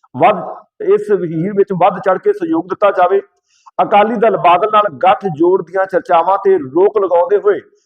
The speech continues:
ਬਾਪੂ ਤਰਸੇਮ ਸਿੰਘ ਨੇ ਸਪਸ਼ਟ ਕੀਤਾ ਕਿ ਬਾਦਲ ਦਲ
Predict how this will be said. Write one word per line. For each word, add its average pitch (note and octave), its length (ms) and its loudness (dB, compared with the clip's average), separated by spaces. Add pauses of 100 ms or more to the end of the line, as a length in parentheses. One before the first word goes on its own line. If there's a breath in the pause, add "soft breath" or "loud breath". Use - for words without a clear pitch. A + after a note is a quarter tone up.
(200)
ਬਾਪੂ E3+ 400 2
ਤਰਸੇਮ F#3 440 0
ਸਿੰਘ G3+ 360 -2
ਨੇ F3 220 -2
ਸਪਸ਼ਟ F#3+ 440 -4
ਕੀਤਾ E3+ 220 -2
ਕਿ G#3 140 0
ਬਾਦਲ D#3+ 420 2
ਦਲ E3 420 0